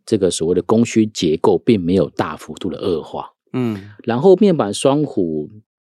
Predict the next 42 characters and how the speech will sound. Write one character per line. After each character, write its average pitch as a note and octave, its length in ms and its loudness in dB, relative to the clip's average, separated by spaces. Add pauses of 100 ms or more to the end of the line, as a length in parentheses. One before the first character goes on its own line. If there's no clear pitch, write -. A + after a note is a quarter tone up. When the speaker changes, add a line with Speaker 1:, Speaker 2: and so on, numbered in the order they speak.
(160)
Speaker 1:
他 D#3+ 140 -2
们 A2+ 160 2
的 G#2+ 100 4
资 C3 220 0
本 F2 220 0
支 G2+ 260 -6
出、 F#2 640 -8
资 C3 160 -2
本 F#2 200 0
摊 G2+ 300 -6
提， - 440 -14
大 A#2+ 120 -4
概 A2+ 180 -2
在 G#2 440 -2 (400)
二 A#2 200 2
零 F2+ 180 -2
一 A2 200 -4
九 E2+ 260 -2
年 D#2+ 220 -10
到 G2 140 -6
二 G#2 180 -4
零 E2+ 180 -8
一 F#2 140 -10
七 - 300 -6
年 E2 180 -4
就 - 220 -2
已 D#2 40 -4
经 F2+ 140 -6
接 F2+ 180 -4
近 F2 220 -4
尾 D2 160 -12
声。 - 260 -10 (480)
所 - 160 2
以 C3 40 6
我 A2 80 0 (220)
讲 F2+ 220 -4
结 A2 120 0
论 A2+ 160 4
就 G#2 160 4
是， F#2+ 360 0
如 D#3+ 200 2
果 - 340 -2